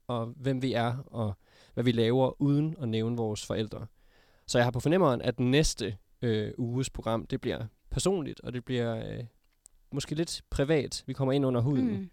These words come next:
Speaker 1: på hinanden.
Speaker 2: Det er måske også meget fint for vores lyttere, at de kan lære os at kende, for næste uge har vi jo også Jose med igen.
Speaker 1: Ja.
Speaker 2: At de kan lære os tre værter at kende.
Speaker 1: Lige
Speaker 2: Øh.
Speaker 1: præcis. Og vi kommer til på vores Instagram, der hedder De Stive Bud, kommer vi til at spørge jer,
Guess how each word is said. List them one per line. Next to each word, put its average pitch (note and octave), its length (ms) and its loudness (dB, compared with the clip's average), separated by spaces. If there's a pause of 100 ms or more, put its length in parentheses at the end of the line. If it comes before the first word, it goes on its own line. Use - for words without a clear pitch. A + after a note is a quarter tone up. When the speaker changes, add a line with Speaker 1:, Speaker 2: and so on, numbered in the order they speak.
Speaker 1:
på C3 100 0
hinanden. A#2 480 0 (140)
Speaker 2:
Det B3+ 60 -4
er C4 40 -2
måske A#3+ 260 -4
også A3+ 140 -6
meget G#3+ 160 -4
fint G#3+ 200 -6
for G3 80 -8
vores F#3 240 -8
lyttere, G#3 240 -4
at F3+ 80 -10
de G3 80 -8
kan F#3+ 140 -6
lære F3+ 240 -4 (600)
os G#3+ 200 -4
at G3+ 80 -6
kende, F#3+ 200 -4
for G3 80 -4
næste G#3 260 -2
uge G#3 80 0
har F#3 100 0
vi F#3 80 -4
jo F3 100 2
også F3+ 140 -4
Jose F#3+ 200 -6
med F#3+ 120 -6
igen. F#3+ 340 -8 (260)
Speaker 1:
Ja. G#2+ 120 -2 (340)
Speaker 2:
At - 140 -12
de F#3+ 60 -10
kan F#3+ 140 -8
lære F#3+ 160 -4
os F#3 160 -8
tre G3+ 240 -6
værter F#3+ 280 -4
at G3 80 -8
kende. F#3+ 320 -6 (300)
Speaker 1:
Lige C3 80 0
Speaker 2:
Øh. - 40 0
Speaker 1:
præcis. - 420 -8 (520)
Og C3 80 -4
vi C3+ 60 2
kommer C#3 180 2
til E3+ 300 0 (100)
på C3 100 -6
vores A2 380 -2
Instagram, A2+ 520 0
der G#2 100 -4
hedder G#2+ 200 -2
De - 120 -10
Stive B2 320 -2
Bud, A#2 180 -4
kommer A#2+ 220 -6
vi A#2+ 60 -4
til - 280 -4
at - 80 -6
spørge A#2+ 540 0 (120)
jer, A#2+ 320 2